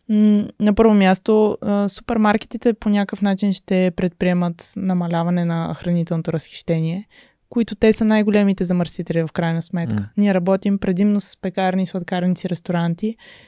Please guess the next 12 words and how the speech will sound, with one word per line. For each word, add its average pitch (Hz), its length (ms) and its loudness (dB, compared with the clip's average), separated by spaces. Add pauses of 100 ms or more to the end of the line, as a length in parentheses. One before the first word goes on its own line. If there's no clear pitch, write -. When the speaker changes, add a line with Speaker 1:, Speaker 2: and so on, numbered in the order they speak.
(240)
Speaker 1:
но 208 440 4 (220)
ако 196 260 -2
няма 208 460 2
кой 202 160 2
да 208 100 0
натисне 196 460 0
един 190 200 2
супермаркет 185 760 0
да 180 100 0
се - 120 -8
включи 185 380 -4
в 170 100 -4